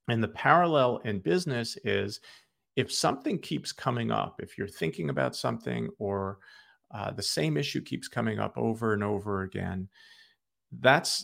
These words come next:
that's a time to look at, "Okay, do I need to take action? Do I need to, to, uh, make some kind of decision here? And to what extent am I avoiding a decision because I don't wanna get hurt?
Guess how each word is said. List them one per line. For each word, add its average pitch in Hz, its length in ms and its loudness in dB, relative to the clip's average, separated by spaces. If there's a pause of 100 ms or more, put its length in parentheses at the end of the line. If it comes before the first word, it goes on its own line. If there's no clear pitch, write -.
that's 139 260 2
a 143 60 2
time 123 360 4
to 120 100 -6
look 113 280 0
at, 107 140 2
"Okay, 110 300 0
do 101 160 2
I 113 80 4
need 113 220 0
to - 60 -8
take - 280 -4
action? - 500 -2
Do 101 160 -8
I - 60 -6
need 104 260 -8
to, - 340 -10 (460)
to, 101 420 -6 (360)
uh, - 300 -12 (360)
make 127 220 6
some 117 220 2
kind 110 260 4
of 98 160 -2
decision 135 520 -2
here? - 380 -4 (760)
And 104 480 4
to - 160 -2
what 117 300 4
extent 127 560 0
am 107 120 0
I 104 100 2
avoiding 131 580 0
a 113 60 2
decision 101 720 -4 (300)
because 117 320 -2
I 101 80 0
don't 107 300 0
wanna 101 240 -2
get - 200 -8
hurt? 165 360 0